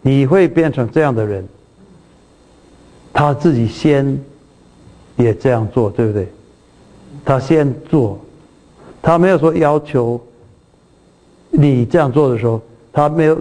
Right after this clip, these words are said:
他，他自己先要求他自己，对不对？他先要求他自己说：“他说，他就给我们看。”所以彼得前书第，彼得前书第二章，哦，你这个，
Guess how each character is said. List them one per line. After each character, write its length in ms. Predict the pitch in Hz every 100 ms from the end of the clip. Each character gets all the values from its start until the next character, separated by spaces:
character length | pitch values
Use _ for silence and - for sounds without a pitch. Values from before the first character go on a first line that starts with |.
| -
他， 180 | 170 165
他 260 | 175 190
自 180 | 180 247
己 80 | 170
先 320 | - 208 190
要 180 | 190 190
求 180 | 190 156
他 140 | 156
自 180 | 156 185
己， 180 | 113 104 - _ -
对 120 | 160
不 40 |
对？ 160 | 135 107 - - - -
他 120 | 160
先 180 | 202 202
要 140 | 196
求 160 | 185 165
他 220 | 151 156
自 180 | 151 180
己 80 | 131
说： 120 | 156
“他 180 | 185 175
说， 120 | 175 - - - -
他 180 | 170 175
就 180 | 196
给 160 | 185 190
我 100 | 160
们 80 | 135
看。” 320 | 175 180 101 - - - -
所 100 | 180
以 40 |
彼 160 | 135 151
得 120 | -
前 280 | - 165 160
书 180 | 185 180
第， 320 | 175 180 175 - - -
彼 100 | 156
得 140 | 185
前 280 | 180 170 160
书 340 | 160 180 170 - - - -
第 160 | 196
二 200 | 196 180
章， 400 | 175 190 170 175 - - _ _ _ -
哦， 380 | 156 131 110 95 -
你 240 | 147 139 139 - 113 -
这 120 | 190
个， 180 | 147